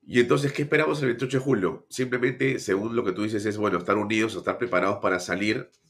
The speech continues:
Tienes que unirte con, de-, o sea, dejas de lado, por ejemplo, ¿a quiénes dejarías? A ver, esta discusión con los caviares,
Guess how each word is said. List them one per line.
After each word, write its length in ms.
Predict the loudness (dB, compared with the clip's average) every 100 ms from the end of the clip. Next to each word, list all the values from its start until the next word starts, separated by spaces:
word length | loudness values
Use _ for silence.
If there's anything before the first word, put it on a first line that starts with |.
| _
Tienes 240 | -4 -4
que 120 | -2 -2
unirte 400 | -2 -2 -2 -2
con, 400 | -4 -6 -16 _ _ _ _ -20 -16 -4
de-, 140 | -4 -4
o 60 |
sea, 140 | -8 -6 -8 -6
dejas 300 | -6 0 2
de 80 | 4
lado, 540 | 8 8 8 4 -4 -6
por 140 | -4
ejemplo, 420 | -2 -2 0 2
¿a 140 | 2 0
quiénes 220 | -2 -2
dejarías? 420 | 0 -2 -2 -6
A 100 | -6
ver, 120 | -6 -4
esta 160 | -4
discusión 360 | -4 -4 -6 -2
con 100 | -2
los 140 | -2
caviares, 640 | 0 2 2 2 -2 -12